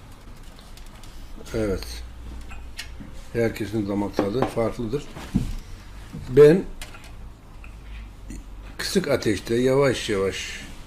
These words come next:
demlenmiş Gökçe kahveyi tercih ediyorum. Hazır kahve de çok güzel.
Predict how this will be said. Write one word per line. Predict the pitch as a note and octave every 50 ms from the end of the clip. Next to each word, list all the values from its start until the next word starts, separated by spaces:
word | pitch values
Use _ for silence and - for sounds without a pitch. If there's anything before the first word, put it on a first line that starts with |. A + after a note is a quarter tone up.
| - - - - -
demlenmiş | B2 A#2+ A#2 A#2 A2+ A#2 A2+ A2+ A2+ C#3 E3+ E3 - - - - - - - - - - - - - - - - - - - - - - - - - - -
Gökçe | - C3+ C3 B2 - - C#3 C3+ B2+ - - -
kahveyi | - - A2 G#2 G2+ G2 A2 C3 -
tercih | - - A#2 A2+ G#2+ G#2+ A#2 A2 G2
ediyorum. | E2 E2+ E2+ F2+ G#2+ A2+ - - - - - - - - - - - - - - - - - - - - - - - - - - - - - - - - - - - - - - - - - - - - - - - -
Hazır | A2 A2+ A2 A#2 D3+ C3+
kahve | - - B2+ C3 C3+ B2+
de | A2 F#2+
çok | - - G2 F2+ -
güzel. | - - A2 A2+ C#3+